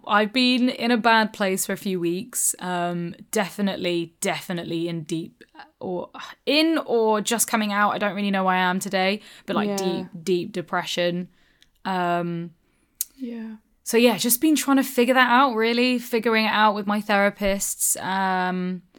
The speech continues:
Speaker 1: and I've actually booked in a therapy session with my old therapist, which I'm gonna have tomorrow morning. So yeah, I think, I think the reason why I've been sort of, like, catapulted in this depression is, like, from a few big life triggers.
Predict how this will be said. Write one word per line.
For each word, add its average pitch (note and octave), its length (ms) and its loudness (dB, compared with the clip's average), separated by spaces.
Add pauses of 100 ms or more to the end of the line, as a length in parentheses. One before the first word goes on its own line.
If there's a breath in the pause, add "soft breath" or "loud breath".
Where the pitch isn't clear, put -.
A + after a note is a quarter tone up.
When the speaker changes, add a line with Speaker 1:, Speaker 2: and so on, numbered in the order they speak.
(640 soft breath)
Speaker 1:
and F#3 360 0
I've A3 120 2
actually A3+ 260 0
booked - 340 -6
in G3+ 420 -2
a - 40 -8
therapy G3 420 -2
session F#3+ 320 -4
with F3+ 120 -6
my F3 200 -4
old A#3 320 -4
therapist, F3 760 -4
which - 160 -14
I'm F#3 80 -8
gonna E3+ 140 -8
have E3+ 160 -8
tomorrow E3+ 300 -10
morning. E3+ 500 -6 (320 soft breath)
So - 120 -2
yeah, B3 220 6
I G3 100 0
think, A#3 640 0 (640)
I G#3+ 120 -4
think G#3 220 -2
the G#3 100 -2
reason G#3 340 0
why F#3 160 2
I've F#3 100 -2
been F3+ 220 -2
sort - 280 -6
of, - 80 -16
like, - 320 -14
catapulted F#3 800 -4
in E3+ 120 -2
this E3 200 -2
depression - 600 -6
is, E3 140 -4
like, - 120 -14
from G3 200 -4
a F3+ 60 -4
few F#3 300 -6
big F3 420 -6 (100)
life F3 320 -4
triggers. F3 680 -4